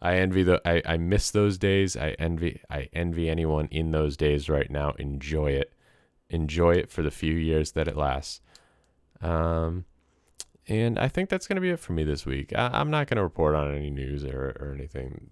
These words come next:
this week. Let's just keep it, let's keep it jolly. Let's keep it happy. Uh, we got Christmas right around the corner.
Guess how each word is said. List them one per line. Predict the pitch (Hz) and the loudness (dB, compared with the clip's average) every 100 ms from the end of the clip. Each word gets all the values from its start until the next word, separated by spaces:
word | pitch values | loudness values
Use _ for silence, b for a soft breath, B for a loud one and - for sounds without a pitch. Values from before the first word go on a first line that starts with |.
| - | -12
this | - - | -10 -6
week. | 69 - | -8 -4
Let's | 87 101 | -4 -4
just | - 131 | -6 -8
keep | - 117 98 | -4 -2 2
it, | 92 | 2
let's | - 80 | 0 -6
keep | - 101 | -6 -4
it | - 73 | -4 -2
jolly. | 85 82 82 80 | 4 6 6 4
Let's | 78 - | 0 -6
keep | - 78 | -8 -6
it | - | -6
happy. | 71 69 71 71 71 b b b b b _ | -2 -2 -2 -4 -6 b b b b b _
Uh, | - 76 76 71 - - - - - | -2 2 2 0 -4 -12 -20 -20 -16
we | 69 98 | -8 0
got | 95 | 0
Christmas | - 92 - 80 76 | 0 -2 0 -2 -2
right | 76 80 | 2 4
around | 78 76 | 6 4
the | 73 | 2
corner. | - 80 73 73 | 0 0 2 0